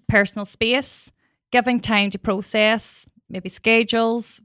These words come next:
visual aids or objects, but that's not an ex-, an exhaustive list. Um, I feel like we need to create a better parental engagement to ensure coordination between home and school are effective,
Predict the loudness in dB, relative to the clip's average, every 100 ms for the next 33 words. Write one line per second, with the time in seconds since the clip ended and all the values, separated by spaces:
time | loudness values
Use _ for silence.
0 | 0 0 2 2 2 0 -2 0 0 2
1 | 0 0 -4 -8 0 2 2 2 2 2
2 | -2 -6 -12 -10 -8 -6 -6 -6 -4 -4
3 | 2 2 2 -10 -20 -20 -20 -20 -20 -20
4 | _ _ 0 2 4 2 -2 -4 -6 0
5 | 0 2 0 0 0 -2 -2 -2 -2 -2
6 | 2 2 2 -2 0 0 0 -2 -2 0
7 | 0 0 -2 -6 -6 -10 -6 -4 -2 0
8 | -2 -2 0 0 0 -2 -2 -2 -4 -4
9 | _ _ _ -2 0 0 -2 -2 -4 -6
10 | -10 -12 -10 -4 -2 -2 -2 -4 0 0
11 | 0 0 -4 -4